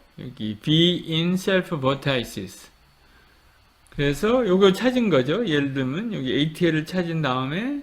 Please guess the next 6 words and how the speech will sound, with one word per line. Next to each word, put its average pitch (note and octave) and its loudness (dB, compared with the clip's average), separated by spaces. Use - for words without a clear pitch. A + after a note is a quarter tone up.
에이티엘에 D#3+ 2
대해서 D3 0
네이버를 F3+ 4
다 D3+ -4
찾는 G#3+ -6
겁니다. A#2 -8